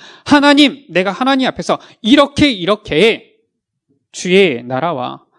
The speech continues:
그의 영광을, 주의 영광을 위해서 살았습니다." 할 만큼 당당했으면 좋겠어요. 당당한 게 얼마나 좋습니까? 저는 우리 여러분들이 렘넌트들 앞에, 후대 앞에 당당했으면 좋겠어요. "너희들이 나와 같이 신앙 안에서 이 길을 따라와라.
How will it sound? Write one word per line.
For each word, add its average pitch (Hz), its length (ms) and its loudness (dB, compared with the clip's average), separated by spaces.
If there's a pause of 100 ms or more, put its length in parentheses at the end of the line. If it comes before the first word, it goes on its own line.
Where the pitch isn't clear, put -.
(180)
그의 190 320 0
영광을, 135 500 -6
주의 180 260 -6
영광을 143 360 -8
위해서 139 340 -10 (200)
살았습니다." 196 680 -12
할 240 120 -10
만큼 214 340 -12
당당했으면 214 640 -12
좋겠어요. - 540 -20 (560)
당당한 196 400 -6
게 175 80 -6
얼마나 151 240 -8
좋습니까? 175 640 -18 (300)
저는 254 260 2
우리 233 240 4
여러분들이 202 540 0
렘넌트들 220 560 -2
앞에, 185 160 -2
후대 262 240 -2
앞에 214 220 -2
당당했으면 220 720 -4
좋겠어요. 160 420 -6 (260)
"너희들이 226 800 0
나와 185 320 4
같이 247 540 -4
신앙 247 340 -6
안에서 233 240 -6
이 202 120 -8
길을 160 320 -8
따라와라. 165 680 -6